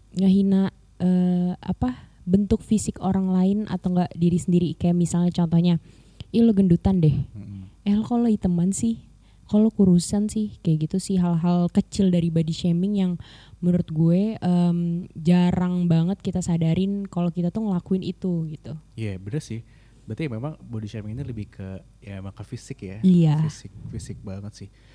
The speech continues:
Speaker 2: Dan gue setuju sih yang lo bilang tentang kadang kita nggak sadar kalau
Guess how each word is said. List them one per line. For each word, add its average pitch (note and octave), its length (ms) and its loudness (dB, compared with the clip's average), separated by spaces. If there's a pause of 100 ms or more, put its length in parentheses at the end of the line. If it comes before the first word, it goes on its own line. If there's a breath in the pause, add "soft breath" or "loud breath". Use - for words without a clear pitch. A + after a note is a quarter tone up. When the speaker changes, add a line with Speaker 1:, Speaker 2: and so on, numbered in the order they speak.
(260 soft breath)
Speaker 2:
Dan G#2+ 240 -8 (320)
gue C3+ 260 -8
setuju E3+ 220 -6
sih E3+ 160 -6
yang B2+ 100 -6
lo A#2 140 -6
bilang A2 260 -6
tentang G2 680 -10
kadang G#2+ 320 -10
kita - 180 -14
nggak G#2+ 220 -10
sadar G#2+ 260 -12
kalau F#2+ 300 -10